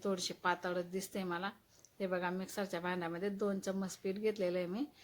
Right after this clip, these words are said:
त्याला आता पाण्यामध्ये घोल करून मस्त ते पण आपल्याला इथं टाकायचं आहे, कारण की आपली भाजी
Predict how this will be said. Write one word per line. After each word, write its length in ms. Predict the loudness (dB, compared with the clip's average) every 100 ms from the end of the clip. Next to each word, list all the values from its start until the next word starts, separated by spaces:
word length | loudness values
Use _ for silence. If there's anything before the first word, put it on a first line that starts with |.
| -20 -20 0
त्याला 200 | 4 6
आता 200 | 6 4
पाण्यामध्ये 720 | 4 6 6 2 2 4 2
घोल 300 | 2 4 4
करून 280 | 4 0 0
मस्त 400 | -2 -2 -4 -2 -2 -4 -20 _ _ _ _ _ _ _ _ _ _ -4
ते 80 | -4
पण 180 | 0 -2
आपल्याला 360 | 0 2 2
इथं 200 | 2 0 -2
टाकायचं 440 | -2 -2 -4 -2
आहे, 160 | -2 -4 -10 -20 -20 -20 -2
कारण 280 | 2 2 2
की 80 | 0
आपली 260 | 0 0
भाजी 460 | 2 2 2 2